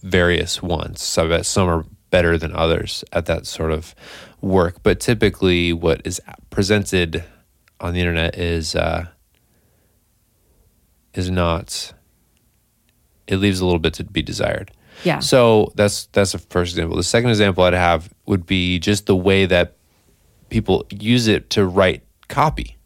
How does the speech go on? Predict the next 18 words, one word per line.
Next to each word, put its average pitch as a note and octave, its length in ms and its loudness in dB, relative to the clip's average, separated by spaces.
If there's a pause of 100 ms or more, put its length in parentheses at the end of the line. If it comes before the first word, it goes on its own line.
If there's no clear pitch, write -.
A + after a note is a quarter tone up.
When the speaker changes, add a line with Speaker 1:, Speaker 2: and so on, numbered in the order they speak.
(640)
Speaker 1:
To G2+ 100 0
write F#2+ 180 4
Speaker 2:
Okay. D#3+ 140 0
Speaker 1:
text. - 480 -4 (380)
And G#2 100 2
this B2+ 140 2
is B2+ 60 2
where G#2+ 160 6
I G#2 120 6
think G2+ 260 2
I F2+ 140 4
had F2+ 200 4
a F2 40 4
little F#2+ 200 2
bit F2 120 4
of E2 80 2
a E2+ 60 0
personal, E2 800 -2